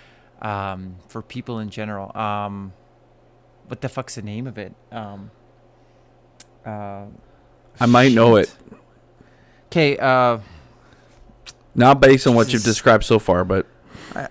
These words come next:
Speaker 1: I wish I wasn't so stupid at times. Okay, the guy that plays Wolverine, his name is Hugh,
Speaker 2: Oh, the gr-,
Speaker 1: or
Speaker 2: the gr-,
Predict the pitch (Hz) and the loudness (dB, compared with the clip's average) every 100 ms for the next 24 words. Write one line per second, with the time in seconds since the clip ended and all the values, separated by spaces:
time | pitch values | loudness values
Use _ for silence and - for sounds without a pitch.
0 | - 160 165 165 135 123 120 120 110 - | -2 0 0 0 0 0 -4 -6 -8 -12
1 | - - 80 - 110 107 - - 131 107 | -14 -14 -14 -8 -8 -8 -10 -4 -4 -4
2 | 131 160 156 202 247 277 - 196 190 185 | 0 6 10 10 8 4 2 0 0 -2
3 | 151 143 156 208 196 160 135 120 123 185 | -2 -2 0 -2 -2 -2 -2 -4 -4 -6
4 | 185 _ _ _ _ - - - 156 190 | -8 _ _ _ _ -20 -18 -8 -2 -2
5 | 208 175 156 139 - 135 143 190 196 202 | 0 -2 -2 -6 0 4 6 4 2 -2
6 | - 131 143 135 131 123 127 | -4 -2 -2 2 2 4 2